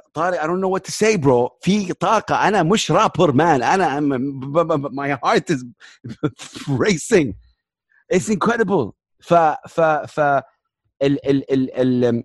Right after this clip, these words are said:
الأشياء اللي أنت بتطرحها الآن، أنت طرحت هذا الشيء اللي هو، آه، راب عربي. Shout out to دمار. By the way, where is دمار? How is he? بس، يعني، ك-،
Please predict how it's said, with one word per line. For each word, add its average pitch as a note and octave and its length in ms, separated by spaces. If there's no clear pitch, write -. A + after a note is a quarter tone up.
الأشياء D3 360
اللي G3 100
أنت F#3+ 140
بتطرحها C#3 460
الآن، G#2 320
أنت A2 180
طرحت C3 400
هذا C3+ 160
الشيء B2 480
اللي G#2 120
هو، A2+ 180
آه، G2 340
راب A#2 200
عربي. A2 320
Shout C#3 240
out B2+ 60
to - 20
دمار. G#2 320
By G#3 100
the G3+ 100
way, C#3+ 280
where F#3 320
is C#3 60
دمار? D#3+ 380
How C#3+ 480
is G2+ 40
he? F2 160
بس، A#2+ 240
يعني، G2+ 200
ك-، - 60